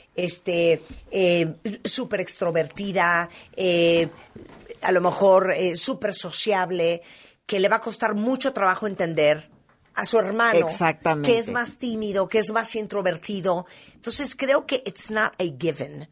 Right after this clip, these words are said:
Speaker 1: No, no, no hay que dar por hecho que al final,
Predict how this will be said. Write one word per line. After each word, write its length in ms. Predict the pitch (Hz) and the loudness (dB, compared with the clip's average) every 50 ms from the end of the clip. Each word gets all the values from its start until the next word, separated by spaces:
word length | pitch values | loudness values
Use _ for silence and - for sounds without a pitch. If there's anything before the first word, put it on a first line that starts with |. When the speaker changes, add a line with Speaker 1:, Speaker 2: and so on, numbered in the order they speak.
| _ _ - | _ _ -6
Speaker 1:
No, 220 | - 196 208 - - | -4 -4 -4 -4 -2
no, 220 | 220 214 214 214 - | 0 0 0 0 0
no 100 | 220 233 | -2 -2
hay 120 | 247 247 | -2 -2
que 180 | 247 277 269 180 | 0 -2 -2 0
dar 320 | 180 220 214 208 196 - | 2 2 0 0 -2 -6
por 180 | - 202 170 151 | -4 -2 -2 -2
hecho 400 | 143 - - - 165 - 233 - _ - - - - _ _ _ _ | -2 -4 -4 -4 -4 -4 -6 -8 _ -20 -20 -20 -20 _ _ _ _
que 100 | - 180 | -4 -2
al 120 | 165 160 | -2 -2
final, 520 | 160 - - 147 151 147 135 - - - | -2 -6 -8 -6 -4 -4 -4 -4 -6 -10